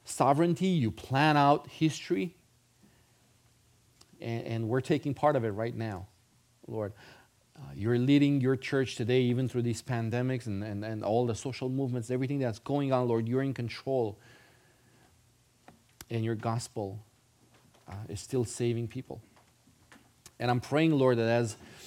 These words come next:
as, as we see your leadership in church, that our heart would obey and rejoice and see the grace and follow.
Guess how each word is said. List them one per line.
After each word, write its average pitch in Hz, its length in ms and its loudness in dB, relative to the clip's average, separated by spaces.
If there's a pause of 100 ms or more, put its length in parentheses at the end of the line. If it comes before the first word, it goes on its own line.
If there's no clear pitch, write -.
(260)
as, 120 280 2
as 117 280 -2
we 135 420 2 (460)
see - 240 -2
your 156 220 6
leadership 127 720 0
in 117 160 -4
church, - 540 -4 (420)
that 123 180 0
our 120 160 4
heart 127 460 2
would 120 200 -4
obey 95 360 -4 (920)
and 123 180 0
rejoice 98 720 -2 (280)
and 131 200 -4
see 139 160 -4
the 123 100 4
grace 95 640 -6 (180)
and 120 200 -4
follow. 90 560 -2